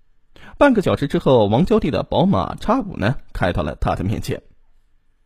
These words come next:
王娇丽什么都没说，带他到商场给他买了一套新衣服，然后请他吃一顿牛排。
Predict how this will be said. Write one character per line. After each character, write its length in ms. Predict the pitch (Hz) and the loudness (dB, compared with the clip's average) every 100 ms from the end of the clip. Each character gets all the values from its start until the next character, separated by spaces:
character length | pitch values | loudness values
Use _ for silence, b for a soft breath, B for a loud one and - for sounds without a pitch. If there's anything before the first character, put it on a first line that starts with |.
| _ _ - B 170 - | _ _ -20 B -6 2
王 160 | 196 | 2
娇 140 | 320 320 | 2 0
丽 120 | 190 | -2
什 160 | - | -2
么 80 | 190 | 0
都 80 | 208 | 2
没 120 | 214 | 2
说， 260 | - 233 - - _ _ _ B - | 0 -4 -8 -20 _ _ _ B 0
带 140 | 247 | 2
他 120 | 214 | 4
到 140 | 233 139 | 2 2
商 200 | 196 269 | 0 -2
场 240 | - - _ | -4 -10 _
给 120 | 113 | -2
他 100 | 98 | 0
买 120 | 107 67 | 0 -2
了 60 | |
一 60 | 101 | -4
套 160 | 98 | -4
新 200 | - 156 - | -2 -2 -2
衣 80 | 98 | -6
服， 160 | - - _ _ - 185 143 | -14 -20 _ _ -18 -6 0
然 120 | 127 | 2
后 100 | 131 | 0
请 160 | 90 | -2
他 200 | 82 117 - - | -2 -2 -4 -6
吃 180 | - 120 | -2 -2
一 100 | 98 | -2
顿 160 | 90 | -4
牛 160 | 95 - | -2 -4
排。 380 | - 82 - | -4 -6 -6